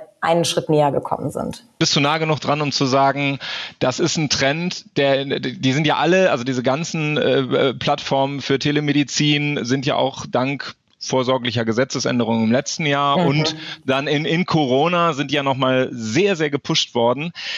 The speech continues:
Speaker 2: Ähm, ist das nachhaltig? Also siehst du jetzt schon, ähm, wo die Hausärzte eigentlich auch wieder regulär arbeiten, ähm, äh, dass der, äh, dass das anhält, der Zuspruch? Oder war das nur ein Strohfeuer?
Speaker 1: <laughs> Ähm,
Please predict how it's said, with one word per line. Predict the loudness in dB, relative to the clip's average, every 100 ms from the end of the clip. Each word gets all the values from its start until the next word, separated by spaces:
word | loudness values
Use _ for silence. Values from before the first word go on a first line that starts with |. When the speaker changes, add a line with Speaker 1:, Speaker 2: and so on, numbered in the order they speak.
| -6
Speaker 2:
Ähm, | -2 -2 -2 -8
ist | -6 -4 -2 -2 0 -2
das | -2 -2
nachhaltig? | -2 -2 -2 -4 -6 -4
Also | 0 0
siehst | 2 0 0
du | 0 2 0
jetzt | -2 -2 0
schon, | 0 0 -2 -6 -2
ähm, | -2 0 -2 -4
wo | -2
die | 0 0
Hausärzte | 0 0 -2 -2 -2
eigentlich | -2 -2 0
auch | 0
wieder | 0 0
regulär | 2 2 2 2
arbeiten, | 2 2 0 0 0 -4 -4 -12 -16 -6
ähm, | -2 0 2 0 0
äh, | 0 0
dass | 0 -2 0
der, | 2 2 2 0 -4
äh, | -2 -2 0
dass | -2 -2
das | -2
anhält, | -2 0 2 2 0 -4 -2
der | 2 2 0
Zuspruch? | -2 -4 -4 -2 -4 -6 _ _ _
Oder | -2 2 2 2 0 -2
war | 0
das | 2 2
nur | 0
ein | 0
Strohfeuer? | 0 0 0 0 -6 -14 -2
Speaker 1:
<laughs> | -2 0 -2 -2 -6 -4 -4 -2 -2 -4 -4 0
Ähm, | 4 4 2 0 0 -2 -6